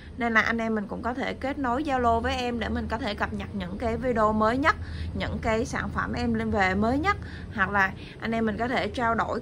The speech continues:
kỹ càng với nhau hơn về hình thức mua bán, vận chuyển cũng như là thanh toán ha.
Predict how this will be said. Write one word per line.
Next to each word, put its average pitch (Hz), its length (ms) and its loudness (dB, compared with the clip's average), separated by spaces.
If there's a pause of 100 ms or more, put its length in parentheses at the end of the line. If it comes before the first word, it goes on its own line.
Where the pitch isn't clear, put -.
kỹ 226 280 0
càng 214 300 -2
với 233 120 -2
nhau 247 200 0
hơn 233 280 0
về 202 160 0
hình 196 260 -4
thức 302 200 -6
mua 240 220 4
bán, 220 320 2
vận 196 240 -2
chuyển 196 260 -2
cũng 214 160 0
như 233 80 2
là 226 100 0
thanh 220 260 -2
toán 214 260 6
ha. 294 220 8